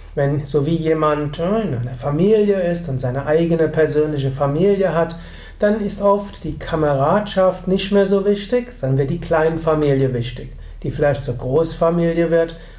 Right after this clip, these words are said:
aber in der heutigen Zeit allzu häufig Kleinfamilie.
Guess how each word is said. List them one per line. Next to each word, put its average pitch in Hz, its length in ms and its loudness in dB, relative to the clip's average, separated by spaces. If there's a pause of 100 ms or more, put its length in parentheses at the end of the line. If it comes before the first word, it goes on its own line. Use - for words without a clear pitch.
(100)
aber 254 400 0
in 143 80 -6
der 123 160 2
heutigen 151 400 0
Zeit 151 380 0 (180)
allzu 135 380 -2
häufig 143 460 -2 (200)
Kleinfamilie. 127 880 -4